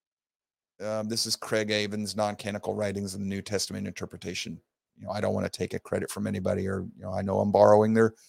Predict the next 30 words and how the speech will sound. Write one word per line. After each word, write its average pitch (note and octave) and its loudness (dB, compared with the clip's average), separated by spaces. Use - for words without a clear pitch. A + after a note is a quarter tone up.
their A#2 6
work, G2 4
but - -10
they G2+ 0
put G2+ 0
it G2 2
up G2 2
publicly, F#2+ -2
so F#2+ -8
all G2+ -2
credit - 0
to F#2+ -10
them. F#2 -14
Roman C#3+ 6
Catholics, - -2
they A#2 2
accept - -4
Tobit, A#2+ 0
Judith, A2 -4
editions A2 -6
of G#2 -6
Esther, G#2+ -2
Wisdom G#2+ -2
of G2+ -6
Solomon, G#2 0
Sirach, G#2+ 0
Barak, G#2 0
Letters G#2 -2
of G2+ -10
Jeremiah, G#2+ 0